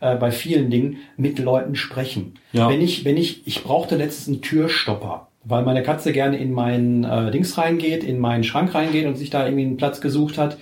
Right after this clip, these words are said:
Speaker 1: darf sie auch. Und, äh, ich wollte aber nicht, dass jemand die Tür aufmacht, weil da, da hat sie immer eine Schublade ausgeräumt, um da reinzukommen. So, und da brauchte ich so ein Ding. Jetzt kann ich natürlich in den Laden gehen und kann kaufen. Ich kann aber auch mal einfach drei Leute fragen,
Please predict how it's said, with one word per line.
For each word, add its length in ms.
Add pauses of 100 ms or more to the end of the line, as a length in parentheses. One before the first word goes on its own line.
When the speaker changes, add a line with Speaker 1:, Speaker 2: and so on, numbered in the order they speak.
(380)
Speaker 1:
darf 180
sie 180
auch. 280
Und, 240
äh, 160
ich 100
wollte 140
aber 100
nicht, 100
dass 140
jemand 180
die 60
Tür 260
aufmacht, 360
weil 100
da, 120
da 440
hat 140
sie 80
immer 80
eine 100
Schublade 400
ausgeräumt, 540
um 80
da 80
reinzukommen. 540 (420)
So, 80
und 80
da 80
brauchte 260
ich 60
so 80
ein 60
Ding. 100
Jetzt 120
kann 100
ich 60
natürlich 200
in 40
den 80
Laden 140
gehen 80
und 60
kann 160
kaufen. 260
Ich 80
kann 140
aber 100
auch 80
mal 140
einfach 180
drei 160
Leute 240
fragen, 440